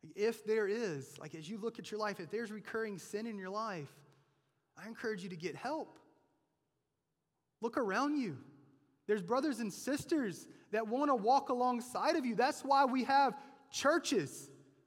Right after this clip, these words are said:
right? That's why disciples gather in churches, because as brothers and sisters in Christ, we bear one another's burdens. We fight alongside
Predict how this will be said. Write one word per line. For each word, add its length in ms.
right? 180
That's 240
why 200
disciples 720
gather 360
in 160
churches, 440
because 360
as 160
brothers 380
and 140
sisters 440
in 140
Christ, 380
we 100
bear 360
one 160
another's 320
burdens. 460
We 120
fight 420
alongside 960